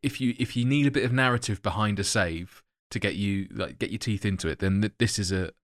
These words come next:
a really, a quite a juicy option, I think. Uh,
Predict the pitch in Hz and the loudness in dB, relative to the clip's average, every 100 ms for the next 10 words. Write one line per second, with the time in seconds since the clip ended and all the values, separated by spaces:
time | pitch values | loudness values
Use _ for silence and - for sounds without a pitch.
0 | - 98 104 98 98 92 _ - - - | -8 -2 0 2 2 -2 _ -20 -20 -20
1 | - - - 196 147 135 147 - 139 143 | -14 -8 -4 -4 -2 2 4 4 4 2
2 | - - 82 80 - 85 85 - - 117 | 0 -2 -2 -2 -4 -4 -4 -10 -6 -4